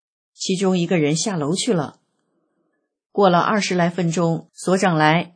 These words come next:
说经请示上级，可以让我回家，签了字就送我走。我坚决不签，最后不得已就放我回家了。到家已是晚十点半。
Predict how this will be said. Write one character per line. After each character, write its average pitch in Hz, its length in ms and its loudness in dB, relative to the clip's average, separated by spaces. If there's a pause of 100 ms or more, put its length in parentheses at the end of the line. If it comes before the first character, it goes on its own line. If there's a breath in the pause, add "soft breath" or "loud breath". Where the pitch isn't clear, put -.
说 185 380 0
经 190 240 -2
请 185 240 -4
示 - 180 -2
上 196 260 -2
级， 160 400 -4 (180)
可 170 200 -2
以 240 100 0
让 180 240 0
我 156 80 0
回 151 180 0
家， 160 380 -4 (360)
签 262 240 0
了 226 120 2
字 247 200 -6
就 202 160 0
送 190 200 -2
我 156 140 2
走。 143 320 -6 (880)
我 156 180 2
坚 233 280 0
决 196 180 2
不 165 160 -2
签， 156 440 -2 (500)
最 220 200 4
后 220 160 4
不 247 160 0
得 202 180 4
已 214 220 2
就 - 180 -2
放 165 280 0
我 143 80 0
回 147 180 0
家 160 220 0
了。 156 280 -2 (600)
到 175 180 2
家 175 260 2
已 151 120 0
是 175 220 -2
晚 156 220 0
十 - 200 -2
点 165 240 -2
半。 180 340 -2